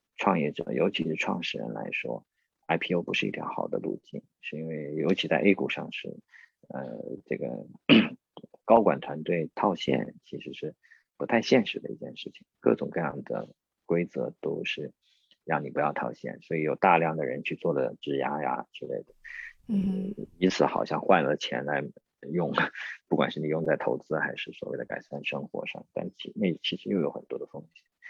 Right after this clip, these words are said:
Speaker 1: 所以坦率说，我现在还不能给你一个非常好的答案，说啊，我觉得我今天的创业应该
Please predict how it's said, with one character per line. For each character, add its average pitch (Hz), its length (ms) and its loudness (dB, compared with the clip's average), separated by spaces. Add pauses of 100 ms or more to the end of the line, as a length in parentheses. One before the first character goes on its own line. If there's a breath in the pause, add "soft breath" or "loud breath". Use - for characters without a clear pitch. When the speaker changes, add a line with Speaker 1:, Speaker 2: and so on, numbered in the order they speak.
(280 loud breath)
Speaker 1:
所 92 140 2
以 92 320 6 (840)
坦 90 160 6
率 131 100 10
说， 123 140 8
我 - 80 8
现 120 220 4
在 98 80 2
还 87 100 -2
不 123 220 6
能 87 300 2 (280 loud breath)
给 92 140 8
你 101 100 10
一 85 60 6
个 90 80 4
非 123 200 6
常 90 160 2
好 76 120 0
的 - 80 0
答 67 140 0
案， 76 280 -2
说 69 200 0
啊， 64 140 4
我 67 160 -2
觉 - 200 -2
得 78 120 0
我 - 140 0
今 98 220 2
天 92 160 0
的 87 80 0
创 80 260 -4
业 76 140 2
应 71 240 -4
该 73 300 -4